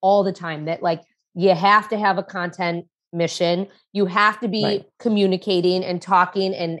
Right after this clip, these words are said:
Speaker 1: having those two-way conversations with your community. I don't even like saying the word audience.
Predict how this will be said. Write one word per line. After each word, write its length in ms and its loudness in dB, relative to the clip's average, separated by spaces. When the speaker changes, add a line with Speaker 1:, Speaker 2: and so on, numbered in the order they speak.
Speaker 1:
having 360 0
those 220 2
two-way 300 -4
conversations 800 -6
with 260 -2
your 300 -4
community. 480 -4
I 80 -2
don't 220 -4
even 220 -4
like 280 -2
saying 300 -8
the 80 -6
word 240 -6
audience. 600 -6